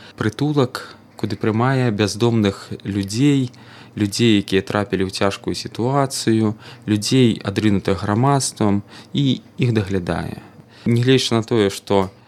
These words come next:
уздымаецца востра сацыяльная тэма, тым не менш, гэта таксама свайго кшталту і мастацкі твор, таму што ў ім хапае і вобразнасці, у ім хапае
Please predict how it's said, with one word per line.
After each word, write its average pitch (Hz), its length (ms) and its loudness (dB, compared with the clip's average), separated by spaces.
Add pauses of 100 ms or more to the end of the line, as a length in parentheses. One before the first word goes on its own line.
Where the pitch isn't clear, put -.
(160)
уздымаецца 110 580 -2
востра 107 320 -4
сацыяльная 104 580 -4
тэма, 202 440 -4
тым 131 240 -2
не 131 80 -2
менш, 165 500 -2 (160)
гэта - 300 -8
таксама 113 520 -2 (180)
свайго 107 760 -4
кшталту 113 480 0
і 104 80 -2
мастацкі 104 640 -4
твор, 135 260 -6
таму 98 300 -4
што - 280 -2 (220)
ў 110 160 2
ім 107 80 -2
хапае 98 480 0
і 104 160 -8
вобразнасці, 117 960 -4
у 101 140 -4
ім 104 160 -2
хапае 92 560 -4